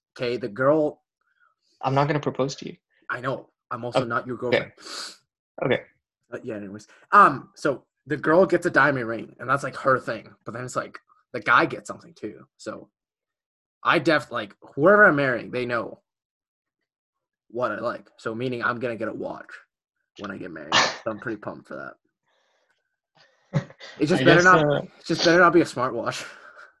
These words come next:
Speaker 2: That's something to look forward to. I don't know why you hate smartwatches,
Speaker 1: I hate
Speaker 2: actually.
Speaker 1: smartwatches. They're so stupid.
Speaker 2: Why?
Speaker 1: No, let, okay, because a normal watch tells time. Yeah, some of them might be really expensive, but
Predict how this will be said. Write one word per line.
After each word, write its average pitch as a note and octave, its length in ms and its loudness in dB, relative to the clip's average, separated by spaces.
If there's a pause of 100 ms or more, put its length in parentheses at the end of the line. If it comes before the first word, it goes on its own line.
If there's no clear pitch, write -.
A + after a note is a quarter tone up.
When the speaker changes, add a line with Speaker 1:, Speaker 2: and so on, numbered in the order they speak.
(580)
Speaker 2:
That's D3 200 -2
something E3 180 0
to E3 60 2
look D3+ 140 4
forward C#3+ 220 4
to. B2+ 140 6
I C3+ 60 6
don't E3 100 2
know F#3+ 120 2
why F3+ 140 2
you D#3+ 120 0
hate C#3 200 -4
smartwatches, - 260 -6
Speaker 1:
I G3+ 160 4
hate D#3+ 200 6
Speaker 2:
actually. C#3+ 120 -4
Speaker 1:
smartwatches. A#2 640 -4
They're E3 140 2
so C3+ 220 -2
stupid. A2 500 -8 (1800)
Speaker 2:
Why? C#3 540 2 (260)
Speaker 1:
No, F#3 140 0
let, A3 180 8
okay, D#3 340 2 (220)
because D3 320 -2 (760)
a E3+ 80 8
normal A3 380 6
watch C#3+ 320 4 (400)
tells D3 260 0
time. G#2+ 240 -2 (160)
Yeah, B2 260 -2
some D#3+ 260 -2
of A#3+ 80 -2
them B3 120 -2
might G3 140 4
be E3+ 80 4
really D3 260 0
expensive, D3+ 640 -6
but A2+ 240 -6